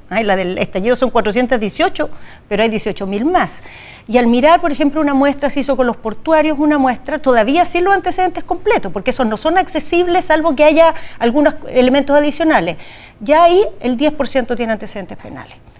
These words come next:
Entonces, es posible que esto haya estado pasando por largo tiempo porque no estaba contemplado revisar los antecedentes penales. Pero en el transcurso de este debate se ha ido viendo que el proceso requiere una revisión más profunda. Eh, el origen de esto, Álvaro,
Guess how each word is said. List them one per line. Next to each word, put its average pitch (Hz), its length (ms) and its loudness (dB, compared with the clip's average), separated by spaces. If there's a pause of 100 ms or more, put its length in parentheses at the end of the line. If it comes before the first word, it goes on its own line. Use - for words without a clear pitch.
(120)
Entonces, - 340 -4
es 220 60 -2
posible 302 540 0
que 269 100 -2
esto 269 180 -2
haya 254 100 -2
estado 254 300 0
pasando 247 380 -2
por 202 120 -8
largo 254 360 -2
tiempo 294 340 -2
porque 254 240 -4
no 277 300 2
estaba 269 400 0
contemplado 254 560 -2
revisar 233 280 -2
los 226 120 -4
antecedentes 208 440 -12
penales. - 400 -18 (380)
Pero 240 140 2
en 240 100 2
el 233 100 -2
transcurso 349 540 0
de 320 300 4
este 285 240 -2
debate 247 440 2
se - 160 -4
ha 254 60 2
ido 277 160 0
viendo 277 480 2
que 277 80 -2
el 233 60 -4
proceso 254 340 -6
requiere 254 260 -2
una 269 140 -2
revisión 247 340 -2
más 269 140 -2
profunda. 240 640 -8 (500)
Eh, 190 300 -2 (540)
el 233 140 2
origen 311 420 2
de 294 60 2
esto, 269 220 -4
Álvaro, 254 460 -2